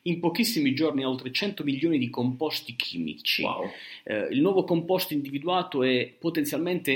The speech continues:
Speaker 1: in grado di uccidere trentacinque tipologie di batteri letali.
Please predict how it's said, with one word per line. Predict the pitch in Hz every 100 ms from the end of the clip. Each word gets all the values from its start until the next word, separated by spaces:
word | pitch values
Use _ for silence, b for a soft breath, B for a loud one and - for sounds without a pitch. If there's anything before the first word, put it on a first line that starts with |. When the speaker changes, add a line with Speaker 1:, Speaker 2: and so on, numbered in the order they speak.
| 127
Speaker 1:
in | 139 131
grado | 131 165 165 147
di | 127 131
uccidere | 127 - - 165 160 160 156 147 B B B B -
trentacinque | 160 170 160 165 214 208 180
tipologie | 127 135 127 123 139 147 -
di | 123
batteri | 117 120 - 135 135 127
letali. | - 117 - 92 - -